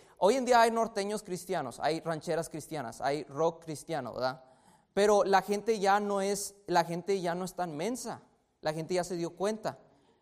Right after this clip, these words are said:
que hay una distinción. Entonces el mundo lo empezó a hacer más sutilmente, ya no es, ya no es de a tiro rock cristiano, ya no es de a tiro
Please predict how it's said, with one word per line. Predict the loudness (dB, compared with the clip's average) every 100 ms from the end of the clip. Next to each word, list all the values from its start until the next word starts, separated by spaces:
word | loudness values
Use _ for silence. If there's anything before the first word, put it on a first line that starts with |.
| _
que | -2 0
hay | 0
una | 0 -2
distinción. | -2 -6 -10 -2 -2 -2 -8 -20 _ _ _ _ _ _ _
Entonces | 0 2 4
el | 2
mundo | 2 2 4
lo | 4
empezó | 2 2 2
a |
hacer | 2 0
más | 0 0
sutilmente, | -2 -8 -8 -6 -4 -4 -4 -2
ya | 0
no | 0 0
es, | -2 -8 _ 0
ya | 2
no | 4
es | 6
de | 6
a | 4
tiro | 2 4 8 8
rock | 6 6 6 6 -2
cristiano, | -8 -4 -2 0
ya | 0
no | 0
es | 0
de |
a | 0
tiro | 2 2 2